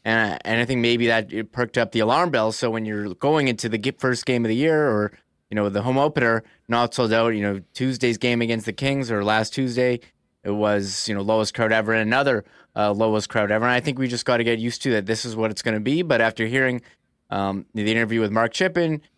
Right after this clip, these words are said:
you know that, hey, the team's, they're not going anywhere. They know there's a problem. They're gonna work to address it. Um, they're trying to be, you know, trying to be, you're asking my takeaways, trying to be competitive, uh, and field,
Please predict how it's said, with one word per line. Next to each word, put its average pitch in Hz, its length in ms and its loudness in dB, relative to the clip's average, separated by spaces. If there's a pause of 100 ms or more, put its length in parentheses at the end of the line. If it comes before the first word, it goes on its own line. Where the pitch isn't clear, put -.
(580)
you 143 80 -4
know 147 160 4
that, 135 180 2
hey, 131 180 2
the 104 120 -4
team's, 139 520 -6 (240)
they're 156 120 2
not 160 180 2
going 156 240 2
anywhere. 127 560 2 (200)
They 131 80 0
know 139 180 2
there's 135 160 2
a 123 40 -4
problem. 113 540 0 (220)
They're 123 120 2
gonna 123 180 2
work 127 220 2
to 131 140 0
address 107 420 0
it. 110 220 0 (340)
Um, 101 300 0
they're 107 100 0
trying 135 280 0
to 127 60 0
be, 127 240 0
you 123 100 -4
know, 107 80 -4
trying 131 240 0
to 127 60 -2
be, 123 100 -6
you're 120 120 2
asking 120 220 0
my 113 100 0
takeaways, 110 480 -2
trying 135 200 0
to 127 80 0
be 131 100 -2
competitive, 117 760 0 (500)
uh, 101 400 0
and 101 260 -4
field, 123 320 0